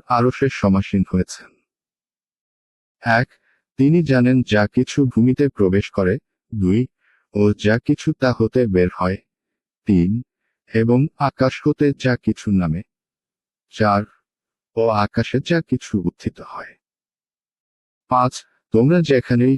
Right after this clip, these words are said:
থাকো না কেন, তিনি তোমাদের সঙ্গে আছেন। ছয়, তোমরা যা কিছু করো, আল্লাহ তা দেখেন।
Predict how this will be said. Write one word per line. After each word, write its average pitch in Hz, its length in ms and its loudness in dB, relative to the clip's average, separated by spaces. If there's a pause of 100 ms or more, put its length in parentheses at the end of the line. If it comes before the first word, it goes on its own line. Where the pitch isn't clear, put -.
থাকো 104 320 -2
না 98 220 4
কেন, 101 420 -2 (520)
তিনি 135 340 4
তোমাদের 160 420 2
সঙ্গে 120 420 0
আছেন। 107 380 -4 (480)
ছয়, 165 460 -2 (540)
তোমরা 127 320 4
যা 143 200 0
কিছু 135 300 -4
করো, 95 320 -4 (440)
আল্লাহ 98 300 2 (100)
তা 104 140 0
দেখেন। 90 380 -6